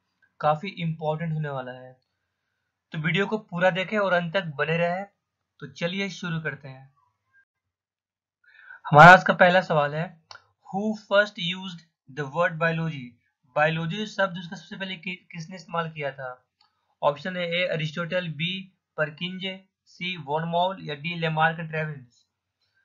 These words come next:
तो दोस्तों इसका right answer हो जाएगा option number डी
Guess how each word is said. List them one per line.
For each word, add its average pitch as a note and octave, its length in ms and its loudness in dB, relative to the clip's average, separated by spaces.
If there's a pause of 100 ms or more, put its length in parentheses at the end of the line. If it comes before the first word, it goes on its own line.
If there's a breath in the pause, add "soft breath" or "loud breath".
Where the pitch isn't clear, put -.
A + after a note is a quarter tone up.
(300)
तो D3 80 -20
दोस्तों E3+ 380 -8
इसका F3 240 -2
right E3+ 280 2
answer E3+ 180 -2
हो E3+ 100 -2
जाएगा E3+ 460 0
option D3+ 320 2
number D#3 240 0
डी F#3 420 -8